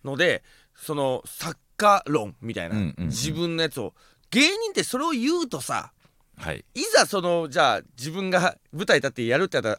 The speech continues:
Speaker 1: 「あ、言ってたやつだ」ともなるしさ、
Speaker 2: まあね。
Speaker 1: ちょっとこっぱ恥ずかしい部分があるから言えなかったりとか、ゆ-、
Speaker 2: はいはい。
Speaker 1: ご法度みたいなとこあってさ、でもそれ、それがない状態でやってるのってちょっとずるくないって思うよ。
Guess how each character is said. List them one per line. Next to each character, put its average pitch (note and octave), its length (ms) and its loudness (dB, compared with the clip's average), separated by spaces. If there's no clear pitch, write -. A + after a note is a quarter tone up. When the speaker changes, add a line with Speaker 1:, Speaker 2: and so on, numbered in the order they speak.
Speaker 1:
「あ、 - 80 -8
言 G#3 160 2
っ G#3 40 -4
て D#4+ 120 2
た - 80 -2
や F#3 160 2
つ - 100 -14
だ」 C3+ 160 4
と F#3 120 0
も C#3+ 100 -2
な D#3 160 6
る D#3+ 80 2
し G2+ 60 -4
さ、 G2+ 60 -4
Speaker 2:
ま F2 180 0
あ D#2+ 40 -2
ね。 C#2+ 240 -8
Speaker 1:
ち D#4 100 2
ょ - 20 4
っ - 20 4
と G#3 120 -2
こ G3 120 0
っ F#3+ 60 -4
ぱ A#3 120 6
恥 A#3 100 6
ず B3 40 -8
か C4 100 2
し C4 120 -4
い C4+ 40 -4
部 F#3+ 100 -4
分 D3+ 120 -4
が B2+ 100 2
あ D3+ 40 4
る D#3 80 0
か D3 60 0
ら A#2 100 2
言 C#3 160 4
え G3 80 4
な F#3+ 100 4
か D#3+ 80 0
っ C#3+ 60 -4
た C3 100 -2
り A2 40 -2
と G2 40 -6
か、 G2+ 80 -2
ゆ-、 B2 60 -2
Speaker 2:
は E3 60 -4
い - 40 -10
は F3 60 -2
い。 D#3 60 2
Speaker 1:
ご C#3 40 0
法 G#3 140 4
度 - 100 -6
み D4 80 -2
た C#4 80 0
い - 20 2
な D#3 60 -2
と A2 60 -8
こ G#2+ 120 -6
あ E3+ 140 2
っ - 20 2
て B2+ 140 -10
さ、 F#2+ 180 -4
で B3 100 -4
も B3 80 0
そ C4 100 0
れ、 A3 180 2
そ D4+ 140 0
れ F#4 60 6
が F4+ 40 6
な B3+ 160 4
い D4 60 -2
状 F#3+ 160 6
態 D3 140 4
で C#3 60 4
や C3+ 40 4
っ B2+ 40 0
て D3 100 -4
る C3 40 0
の B2 60 -4
っ - 20 -8
て A#2 100 -8
ち - 60 -8
ょ G#3+ 40 -4
っ - 20 -2
と D3 80 -4
ず C3+ 180 -2
る F#4+ 140 -2
く F4+ 140 -2
な A#2 120 -2
い D#2 60 -12
っ - 60 -16
て - 100 -14
思 G#2 160 -10
う G2 40 -8
よ。 D#2+ 60 -12